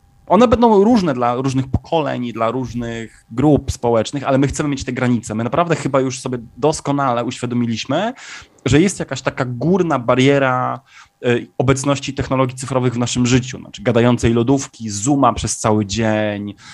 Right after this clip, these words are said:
em, g-, robota kuchennego, którego trzeba programować, e, załatwiania wszystkich formalności wyłącznie cyfrowo przez zawieszające się usługi, e, i, i rezygnacji z bardzo wielu przyjemności życia codziennego na rzecz, e, cyfry. I ja mam wrażenie, że,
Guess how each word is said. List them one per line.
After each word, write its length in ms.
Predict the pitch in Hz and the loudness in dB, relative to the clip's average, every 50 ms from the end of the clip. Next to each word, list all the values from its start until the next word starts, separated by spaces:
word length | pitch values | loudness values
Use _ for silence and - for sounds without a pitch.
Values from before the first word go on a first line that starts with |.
| - - - _ | -20 -20 -12 _
em, 260 | - 110 120 120 120 | -8 -4 -4 -4 -4
g-, 480 | 113 117 117 110 123 123 127 123 120 117 113 123 120 110 | -4 -6 -4 0 0 2 2 2 2 2 2 2 2 2
robota 360 | 120 131 131 127 151 - 147 139 | 2 2 4 2 2 2 0 -4
kuchennego, 560 | - 131 - 135 127 127 131 127 131 127 123 | -4 -4 -2 -2 0 0 0 0 0 -2 -4
którego 260 | 127 - 120 113 123 | -4 -6 -8 -8 -10
trzeba 300 | - - - 120 117 113 | -6 -4 -4 -2 -2 0
programować, 1200 | - - 135 123 113 127 120 117 120 120 117 110 107 110 104 101 104 101 98 - - - - - | 0 0 0 2 0 0 0 2 2 2 0 0 -2 -4 -4 -2 -4 -6 -8 -10 -14 -12 -8 -6
e, 600 | 95 110 113 117 120 117 120 120 123 123 123 123 | -4 -2 -2 0 0 0 0 2 2 2 2 0
załatwiania 540 | 120 131 127 131 127 - 139 131 127 123 120 | 0 0 0 0 -2 -4 -4 -4 -4 -4 -6
wszystkich 420 | - - 120 - - - 120 - - 131 123 | -8 -10 -12 -14 -10 -12 -12 -10 -10 -12 -6
formalności 640 | - 135 127 127 127 127 127 127 127 131 - - | -4 -2 0 0 0 2 0 -2 -4 -6 -10 -8
wyłącznie 380 | 117 123 123 127 123 - - 120 | -6 -4 -4 -4 -4 -6 -8 -8
cyfrowo 480 | - - 123 - 135 135 131 123 127 117 | -8 -8 -8 0 2 2 4 4 4 4
przez 240 | 123 120 101 - | 4 2 0 -4
zawieszające 540 | - 120 110 113 113 - 120 113 110 - 110 | -4 -4 -4 -4 -6 -6 -6 -6 -6 -10 -12
się 120 | - - 113 | -14 -12 -10
usługi, 680 | 123 - - 123 120 110 104 110 110 110 110 107 101 - - - - - - - - - _ _ _ _ _ _ _ _ _ _ _ _ _ | -10 -10 -8 -6 -6 -6 -4 -4 -4 -4 -4 -4 -6 -8 -16 -18 -18 -16 -16 -16 -18 -20 _ _ _ _ _ _ _ _ _ _ _ _ _
e, 200 | 131 120 117 113 | -2 0 0 0
i, 320 | 120 - 123 123 127 139 123 | 0 2 2 2 2 4 4
i 60 | 123 | 4
rezygnacji 520 | 131 127 127 120 123 127 131 131 - 127 | 4 4 2 2 2 0 0 -2 -4 -10
z 40 | 117 | -6
bardzo 280 | 104 127 120 120 131 117 | -6 -6 -6 -4 -6 -4
wielu 360 | 120 123 120 120 117 113 107 | -2 -2 -2 -2 -2 -4 -6
przyjemności 640 | - - - 120 113 113 117 120 117 - - 123 | -8 -10 -8 -6 -6 -4 -4 -4 -4 -4 -6 -6
życia 200 | 113 - - 120 | -4 -2 -4 -4
codziennego 560 | 117 117 107 113 104 107 110 117 120 113 120 | -6 -4 -6 -4 -4 -2 -2 -2 -2 -2 -2
na 120 | 110 107 107 | -2 -2 -4
rzecz, 340 | - 113 107 104 - - 90 | -2 -4 -4 -4 -6 -8 -10
e, 120 | - 107 | -10 -10
cyfry. 440 | - - 131 117 - - 117 98 - | -4 -2 -2 -2 -2 -4 -10 -10 -10
I 100 | - 107 | -6 -6
ja 100 | 110 123 | -4 -2
mam 160 | 139 139 135 | -2 -2 -2
wrażenie, 440 | 135 131 123 131 131 131 131 127 123 | -4 -6 -4 -4 -4 -4 -4 -4 -4
że, 500 | - - 120 117 117 113 113 113 110 | -4 -4 -2 -2 -2 -2 -2 -2 -4